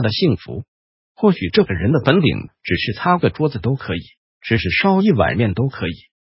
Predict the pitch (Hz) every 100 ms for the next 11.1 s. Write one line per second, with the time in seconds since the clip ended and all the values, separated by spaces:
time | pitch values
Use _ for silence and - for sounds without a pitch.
0 | _ - 196 175 - 240 175 151 151 123
1 | - 151 143 123 143 117 131 80 57 123
2 | 104 113 104 240 - - 120 - 139 135
3 | 131 - _ _ _ _ _ 190 160 92
4 | 71 - 69 65 104 143 - 156 123 135
5 | 135 - - 82 147 147 147 131 - _
6 | _ - 131 139 104 269 180 101 131 151
7 | 120 - - 185 135 170 226 147 170 165
8 | 104 175 180 170 - 98 139 117 - 202
9 | 180 185 165 117 - - - - _ _
10 | _ _ _ - 196 127 123 135 139 101
11 | -